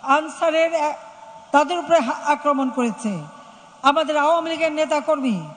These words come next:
এমনকি বিশেষ করে মহিলা নেতাকর্মী, তাদের উপর অকথ্য নির্যাতন করেছে। কারণ তারা মিছিল নিয়ে আসছিল আমাদের শান্তি সমাবেশে যেতে,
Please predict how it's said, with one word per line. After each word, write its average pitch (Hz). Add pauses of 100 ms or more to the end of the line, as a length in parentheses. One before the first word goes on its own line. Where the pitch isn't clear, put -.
(360)
এমনকি 302
বিশেষ 294
করে 311
মহিলা 330
নেতাকর্মী, 226 (600)
তাদের 320
উপর 311
অকথ্য 320
নির্যাতন 320
করেছে। 220 (600)
কারণ 294
তারা 302
মিছিল 302
নিয়ে 311
আসছিল 311 (420)
আমাদের 277
শান্তি 285
সমাবেশে 269
যেতে, 214